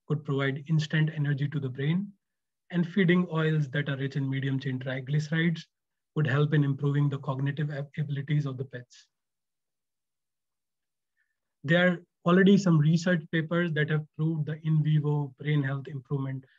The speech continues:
potential of medium chain triglycerides. Hence, feeding B S F fat that contains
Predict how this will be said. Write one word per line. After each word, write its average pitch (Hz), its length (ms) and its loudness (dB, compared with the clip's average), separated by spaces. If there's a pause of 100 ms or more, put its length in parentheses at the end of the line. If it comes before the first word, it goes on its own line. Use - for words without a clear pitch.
(320)
potential 143 380 -2
of 131 100 -4
medium 131 320 -4
chain 127 180 -8
triglycerides. 156 800 0 (500)
Hence, 165 500 4
feeding 151 280 4
B 143 140 2
S 139 120 -2
F 147 60 -6 (140)
fat 151 340 0
that 135 200 -8
contains 131 540 -4